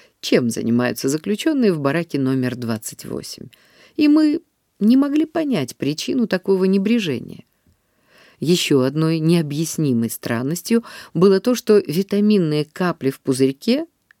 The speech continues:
не кончались, хотя кроме Бетси ими пользовались все обитатели барака. Мне было жаль делиться лекарством с другими, ведь Бетси слабела с каждым днём.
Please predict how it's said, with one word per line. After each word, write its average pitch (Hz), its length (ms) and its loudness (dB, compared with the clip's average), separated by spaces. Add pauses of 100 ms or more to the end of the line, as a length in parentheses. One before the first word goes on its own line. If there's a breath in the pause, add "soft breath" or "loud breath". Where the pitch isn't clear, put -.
(300)
не 131 240 -2
кончались, 208 1000 -4 (540 loud breath)
хотя 139 320 0
кроме 131 400 -2
Бетси 123 680 -2 (380 soft breath)
ими 196 280 4
пользовались 226 720 0
все - 440 -2 (100)
обитатели 185 680 -4
барака. 156 540 -10 (920)
Мне 226 360 4
было 220 340 0
жаль 185 360 0
делиться 120 460 -2
лекарством 151 580 -4
с - 20 -12
другими, 151 580 -8 (280 loud breath)
ведь 143 200 -4
Бетси 127 380 -4
слабела 135 440 -4
с - 80 -12
каждым 151 420 -4
днём. 127 340 -4